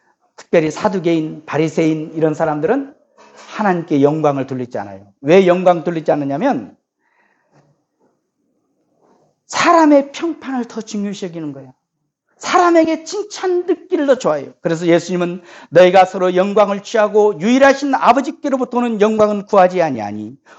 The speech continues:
어찌 나를 믿을 수 있느냐?" 사람으로부터 오는 영광만 얻는 거예요. "그 사람 훌륭해, 그 사람 착해, 그 사람 좋아, 그 사람 잘했어." 이 얘기만 듣기를 원하지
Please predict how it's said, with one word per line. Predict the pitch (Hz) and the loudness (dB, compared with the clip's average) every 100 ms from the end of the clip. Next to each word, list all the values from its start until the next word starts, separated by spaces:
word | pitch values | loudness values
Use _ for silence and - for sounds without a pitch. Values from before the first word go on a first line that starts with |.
| - | 2
어찌 | 165 165 170 | 2 2 -4
나를 | 151 143 135 127 | -2 0 -2 -4
믿을 | 143 196 214 | -8 -8 -10
수 | 208 - 196 | -10 -10 -10
있느냐?" | 170 160 156 151 143 143 _ _ _ _ _ _ _ - - - - | -8 -10 -10 -12 -14 -18 _ _ _ _ _ _ _ -20 -16 -14 -8
사람으로부터 | - 240 247 240 247 247 254 | -2 2 2 4 2 0 -2
오는 | 262 262 | -2 2
영광만 | 226 269 294 294 302 262 | 4 6 6 4 2 2
얻는 | 269 247 | 0 -2
거예요. | 202 175 - | -4 -6 -14
"그 | - | -12
사람 | 151 170 156 | 0 2 2
훌륭해, | - 269 262 220 165 202 202 - _ _ | 0 -2 0 0 0 -2 -6 -12 _ _
그 | - | -8
사람 | 170 180 165 - | 0 2 2 0
착해, | - 320 - 240 233 247 240 _ - | -6 -6 -6 -4 -2 -4 -8 _ -14
그 | 165 | -2
사람 | 196 180 170 | 2 2 -2
좋아, | - 185 185 190 220 - - _ | -2 2 2 2 -2 -8 -18 _
그 | 190 | 2
사람 | 214 190 | 4 4
잘했어." | - 190 208 208 208 202 202 _ | 0 -4 -2 -2 0 -2 -2 _
이 | 170 185 170 | -6 -2 2
얘기만 | 180 185 170 156 | 2 2 0 -2
듣기를 | 170 196 170 | -8 -4 -2
원하지 | 151 156 196 175 | 0 0 0 -2